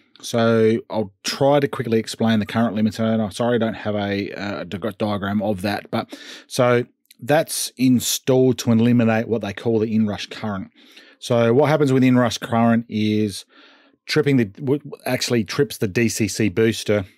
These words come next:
and its internal circuit breaker, which normally happens at the power up of your system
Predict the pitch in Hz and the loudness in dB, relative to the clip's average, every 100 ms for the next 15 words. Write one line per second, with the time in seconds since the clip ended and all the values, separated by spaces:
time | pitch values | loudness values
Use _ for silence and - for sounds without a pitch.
0 | _ _ _ - 110 107 101 107 - 101 | _ _ _ -4 -2 0 -2 -4 -8 -10
1 | - 107 95 - 110 - - 90 95 87 | -6 -6 -4 -4 -4 -4 -8 -8 -8 -10
2 | - _ _ _ _ _ _ _ _ _ | -12 _ _ _ _ _ _ _ _ _
3 | _ _ _ _ - _ - 113 - - | _ _ _ _ -20 _ -6 -4 -4 -8
4 | - 120 139 135 113 123 - 120 113 110 | -6 0 2 2 0 -4 -2 0 2 0
5 | - - - 127 135 143 147 - - - | -6 -12 -4 0 2 2 0 -2 -12 -6
6 | 117 123 110 - - _ _ _ _ _ | -2 -2 -4 -12 -20 _ _ _ _ _
7 | _ _ _ _ 110 - 143 - 196 196 | _ _ _ _ -8 -4 -6 -4 -6 -6